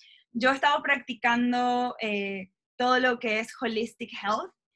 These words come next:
hace ya más de diez años y yo era la aficionada de que iba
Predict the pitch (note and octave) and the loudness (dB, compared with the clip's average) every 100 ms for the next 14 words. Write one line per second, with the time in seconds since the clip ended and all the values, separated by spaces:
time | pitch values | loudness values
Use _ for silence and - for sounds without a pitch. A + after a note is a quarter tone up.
0 | _ _ - A3 - A#3 A3+ A3+ A3 A3 | _ _ -4 -4 -4 -2 2 4 4 2
1 | A3 C4 C#4 B3+ G#3+ A3 A3 - A3+ A3+ | 0 -2 -2 -4 -4 -4 -6 -4 -2 -2
2 | G#3 F#3 F#3+ - G#3+ G3 G3 A3+ B3 C4 | -4 -6 -8 -10 -8 -8 -6 -2 0 2
3 | C4 B3 A#3 A#3 G#3+ G#3+ G#3+ A#3 A#3 G#3+ | 2 0 -4 -8 -6 -2 0 0 -2 -4
4 | G#3 G3+ G#3+ A#3 A#3 | -6 -4 0 2 0